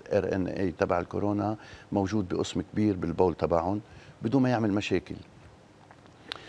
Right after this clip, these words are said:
القسم الثاني، الفئة الثانية، هن المرضى اللي فاتوا على المستشفى وما اضطر ينعمل لهم ريسبيراتور أو صار عندهم قصور،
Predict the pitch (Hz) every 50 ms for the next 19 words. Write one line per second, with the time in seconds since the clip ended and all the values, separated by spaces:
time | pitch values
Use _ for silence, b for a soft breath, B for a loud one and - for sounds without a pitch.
0 | B B B B B - - - - - - 131 123 - - 135 131 123 113 104
1 | 95 - - 110 - - - - 117 113 110 104 104 104 101 107 117 113 110 104
2 | 98 104 117 120 117 104 98 110 107 110 110 104 - - 110 107 101 104 107 107
3 | 107 104 - - - - - - - 156 147 - 120 101 104 98 98 95 - -
4 | 110 104 - - - - 95 95 104 113 120 135 B B B B B B B B
5 | B B B B - - - 117 117 131 139 139 135 131 127 - - - - -
6 | - - - - 127 120 110 107 92 95 104 101 87 92 98 101 104 101 95 98
7 | 92 90 92 - - - 98 92 95 90 - 95 92 92 92 92 95 95 95 -
8 | - 98 90 - 95 92 90 98 101 87 90 85 - - 95 - - 107 107 98
9 | -